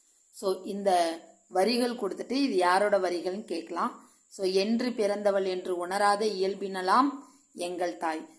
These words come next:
So, இந்த பாட்டு லைனை கொடுத்துட்டு அது யார் சொன்னதுன்னு கேட்கலாம். இது ரெண்டுமே பாரதியார் தான் சொல்லியிருக்காரு.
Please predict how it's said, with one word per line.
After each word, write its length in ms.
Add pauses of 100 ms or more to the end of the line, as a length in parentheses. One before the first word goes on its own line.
(100)
So, 160
இந்த 160
பாட்டு 360
லைனை 320
கொடுத்துட்டு 300
அது 160
யார் 280
சொன்னதுன்னு 380
கேட்கலாம். 480
இது 40
ரெண்டுமே 460
பாரதியார் 480
தான் 240
சொல்லியிருக்காரு. 680